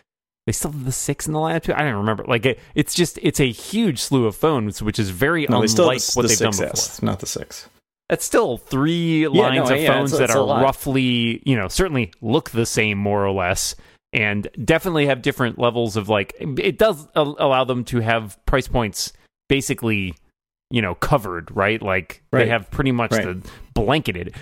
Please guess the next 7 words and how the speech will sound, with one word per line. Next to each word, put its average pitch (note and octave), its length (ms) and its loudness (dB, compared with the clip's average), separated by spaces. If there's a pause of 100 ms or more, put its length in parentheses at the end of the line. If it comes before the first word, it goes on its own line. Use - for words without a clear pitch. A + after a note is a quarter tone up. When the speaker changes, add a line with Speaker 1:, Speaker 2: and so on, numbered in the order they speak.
Speaker 1:
but - 100 2
that's G#3+ 200 0
never D3 420 2
exactly A#2+ 540 0
been G#2+ 280 0
their F2+ 280 0 (140)
strategy. A2 1120 -2